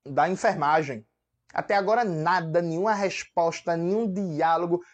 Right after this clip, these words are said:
Teve ato da enfermagem cobrando o governo e o governo não se posiciona. Raquel Lira passou a campanha todinha dizendo que ia resolver o problema da água. Nunca disse como. Nesse momento que eu gravo o vídeo, sexta-feira, dia vinte e quatro, tem vários bairros do Recife, de Jaboatão,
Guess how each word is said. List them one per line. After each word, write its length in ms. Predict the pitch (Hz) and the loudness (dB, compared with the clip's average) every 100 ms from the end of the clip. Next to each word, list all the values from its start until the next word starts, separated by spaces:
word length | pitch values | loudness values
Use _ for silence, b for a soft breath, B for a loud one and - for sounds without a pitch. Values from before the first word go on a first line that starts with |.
| B _ | B _
Teve 340 | 196 202 214 | 0 0 2
ato 220 | 190 214 226 | 2 2 0
da 100 | 220 | -2
enfermagem 640 | 214 208 160 160 180 196 | 0 0 2 2 2 -2
cobrando 500 | 190 226 170 175 208 | 0 0 0 0 0
o 40 | |
governo 400 | 214 175 151 190 | 0 0 2 2
e 20 | 196 | 2
o 60 | |
governo 320 | 196 185 190 | 2 2 0
não 120 | 185 240 | 0 -4
se 160 | - | -6
posiciona. 760 | - 233 202 - 147 175 185 113 b b b | -2 -2 -2 -6 -2 -2 -2 -6 b b b
Raquel 360 | - 170 - 190 | 0 0 2 2
Lira 220 | 180 208 | 4 2
passou 340 | 202 180 - 196 | 4 0 2 -2
a 20 | |
campanha 380 | 185 175 180 185 | -2 -2 -2 0
todinha 320 | 208 165 190 | 0 0 -2
dizendo 200 | 175 185 | -2 -4
que 120 | 196 | -4
ia 20 | |
resolver 360 | 190 175 175 185 | -2 0 2 2
o 60 | |
problema 400 | 196 185 175 196 | 2 0 2 0
da 140 | 202 220 | 2 2
água. 380 | 143 151 143 135 | 4 2 2 0
Nunca 260 | 220 262 | 0 0
disse 240 | 220 220 - | 0 -4 -6
como. 400 | - 151 135 B B B B | -2 0 -2 B B B B
Nesse 360 | 175 220 302 277 | 0 2 0 0
momento 380 | 262 175 196 196 | 2 2 2 0
que 60 | |
eu 60 | 180 | 2
gravo 280 | 180 175 143 | 2 2 0
o 20 | |
vídeo, 320 | 143 196 160 | 0 0 -2
sexta-feira, 880 | - 196 196 185 - 165 175 156 117 | -2 -2 0 -2 -2 0 2 2 0
dia 140 | 160 | -2
vinte 200 | 156 190 | -2 -4
e 40 | - | -4
quatro, 480 | 165 156 156 123 - b b - | 0 2 0 -4 -14 b b -2
tem 840 | 175 196 202 202 196 185 151 131 | 0 2 0 2 2 2 0 -4
vários 600 | 127 180 226 233 196 165 | -2 2 2 2 0 0
bairros 360 | 165 208 214 175 | 0 2 0 0
do 180 | 170 | 0
Recife, 640 | 185 190 - 160 220 - 160 | 2 0 -2 -2 -2 -2 -4
de 140 | 151 | 0
Jaboatão, 920 | 170 156 165 175 - 151 190 202 139 | 0 2 0 0 0 2 2 2 0